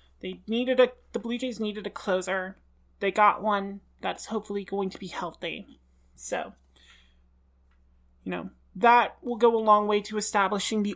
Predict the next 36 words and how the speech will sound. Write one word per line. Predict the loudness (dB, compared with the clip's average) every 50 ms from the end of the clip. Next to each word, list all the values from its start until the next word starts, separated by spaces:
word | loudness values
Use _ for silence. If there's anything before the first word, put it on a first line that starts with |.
| -2 2
order | 4 6 6 6 6 4 2
in | 0 0 -2 -2
this | -4 -4 -6
bullpen, | -2 0 0 0 0 0 0 0 2 2 2 4
which, | 8 10 10 10 8 4 -2 -2 -2 -2 -4 -6 -8 -4 -2
you | 2 4
know, | 4 4 2
we | 2 0 -2 -2
will | -2 -2 -2
be | -2 -4 -4
talking | -2 0 0 0 -2 -2 -6 -8 -6
about | 0 2 4 4 4 4 2 -2 -4
as | -4 -4 -4 -4 -6 -8
these | -10 -8 -6 -4
episodes | -4 -4 -4 -6 -6 -4 -4 -4 -6 -4
start | -2 -2 -2 -2 -2
to | -6 -8
roll | -6 -4 -2 0
out, | 0 0 0 -2
as | -4 -4
I, | -2 -2 0 0 -2 -4 -8 -10 -10 -8
as | -8 -8 -6 -6
I | -8 -6
try | -6 -4 0 4 6 8 8 6 6 2
to | -2 -6 -6 -6 -4 -4 -6 -6 -8 -10 -16 _ _ _ -20 -20 _ _ _ _ _ 2
get | 2 2 2 4 4
back | 4 6 6 6 4 2 -4 -10 -8
into | -6 -4 -4 -4 -4 -4 -4
the | -2 -2
swing | -2 -4 -2 -2 -2 -2 -2
of | -2 -2
things | -2 -4 -2 -4 -4 -2 -2
after, | -2 -2 -2 -4 -4 -4 -2 -2 -2 -4 -6 -10 -16 _ _ _ _ _ _ _ _ _ _
um, | -8 -6 -6 -6 -8 -10 -12 -12 -14 _ _ _ _ -14
you | -12 -10 -8
know, | -8 -8 -8 -10 -12